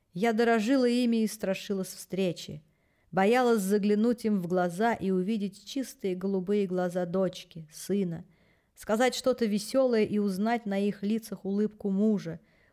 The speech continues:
услышать в их хохоте звонкие смешинки внучек. Но мы всё же виделись какое-то время,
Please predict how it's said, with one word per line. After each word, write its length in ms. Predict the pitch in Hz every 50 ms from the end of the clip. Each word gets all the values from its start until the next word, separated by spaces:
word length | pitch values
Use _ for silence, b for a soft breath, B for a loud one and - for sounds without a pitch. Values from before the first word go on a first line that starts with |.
| b
услышать 540 | b 240 214 - 254 277 285 - 262 220 214
в 60 | 226 247
их 80 | 226
хохоте 580 | - - - - 262 269 262 262 233 220 - 214
звонкие 580 | 190 185 185 202 220 233 226 214 - 214 202
смешинки 640 | 190 - - 190 185 175 - - 202 202 190 190 - 185
внучек. 680 | 175 175 185 190 180 180 - - 165 - - - _ _ _ _ _ _ _ _ _ _ _ _ _ _ _ _ _ _
Но 160 | - 202 202 220
мы 120 | 254 269
всё 240 | 262 - - 247 240
же 140 | 214 220 226
виделись 640 | 202 233 277 254 190 165 143 139 139 - - - - -
какое-то 500 | - 165 - - 180 165 151 151 170 156
время, 460 | 147 156 165 160 143 147 147 147